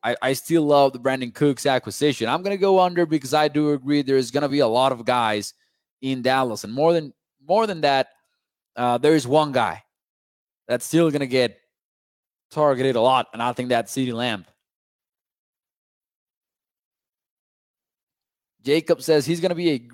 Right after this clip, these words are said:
he's gonna be great for cross routes in this offense, but under, says Jacob. And even, like, underneath drag routes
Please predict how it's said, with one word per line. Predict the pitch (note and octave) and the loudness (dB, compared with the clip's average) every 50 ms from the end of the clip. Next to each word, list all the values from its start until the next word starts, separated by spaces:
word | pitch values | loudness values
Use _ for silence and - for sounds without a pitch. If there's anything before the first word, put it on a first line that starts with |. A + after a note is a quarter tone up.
| - _ | -20 _
he's | D3 D#3+ F#3 F3+ | -8 -6 -4 -4
gonna | G3+ G3+ F#3 | -4 -6 -6
be | F3 F3 | -8 -10
great | C#3 B2 C#3 E3 E3+ D#3 C#3+ - _ _ _ _ _ _ _ _ | -6 0 2 2 4 4 2 -2 _ _ _ _ _ _ _ _
for | _ - C#3+ C#3 C3 | _ -4 -2 -2 -2
cross | - - - D#3 D3+ D3 C#3 | -2 0 2 2 2 2 2
routes | C#3+ C#3 C3 B2 A#2+ A#2 - - - | 0 0 2 2 0 -2 -4 -8 -6
in | C#3 C#3 C3+ | -6 -6 -2
this | C3 C3+ C3+ A#2+ - - | -2 -2 -2 -2 -2 0
offense, | B2 C#3 D3+ D3+ C#3 - A#2 G#2 G2+ G#2 - - | 0 2 2 2 0 -2 -6 -8 -8 -8 -12 -6
but | A2+ B2 A#2+ - - | -4 -4 -4 -2 0
under, | B2 C#3+ D3 C3+ A2 - | 0 0 0 -2 -6 -8
says | - - A2+ A2+ | -6 -6 -6 -4
Jacob. | G#2+ - B2 B2 A2+ - G#2 - - _ _ _ _ _ _ _ _ _ _ _ _ - | -2 0 0 0 0 -4 -6 -8 -8 _ _ _ _ _ _ _ _ _ _ _ _ -2
And | D#3 | 0
even, | G#3 A#3+ B3 | 2 2 4
like, | A#3 A3 G3 F3+ - - _ | 4 2 2 0 -2 -4 _
underneath | D#3 F3+ F3+ F3 F3+ E3 E3 E3 E3+ E3+ E3+ E3+ D#3+ D3 - _ _ _ _ | 0 2 2 4 2 2 2 0 -2 -2 0 -2 -2 -4 -8 _ _ _ _
drag | A#2+ B2+ C#3 C3+ C#3 C#3+ - | _ -2 0 0 0 0 0
routes | B2+ C3+ C3+ C3 B2+ B2 - - - | 0 2 2 2 2 0 -2 -8 -16